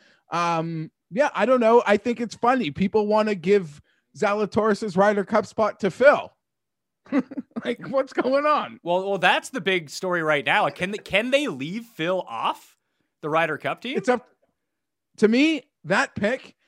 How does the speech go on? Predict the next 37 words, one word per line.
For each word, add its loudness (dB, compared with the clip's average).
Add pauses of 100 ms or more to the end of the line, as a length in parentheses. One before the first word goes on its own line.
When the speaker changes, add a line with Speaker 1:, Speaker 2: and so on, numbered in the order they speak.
(220)
Speaker 1:
like, -2
it -10
almost -6
was -4
m-, -10
since -12
we've -8
been -4
doing -4
this -12
show, -12 (500)
the -2
stalwarts 0
on -2
the -4
team -6
make -6
that -8
pick. -14 (380)
If -10
those 4
guys -2
at -16
the -8
very -6
top -4
want -8
Phil -6
there, -4 (280)
Phil -4
is -6
there. 0 (520)
Like, -2
I 2
think, -6
um, -2 (840)
yeah, -2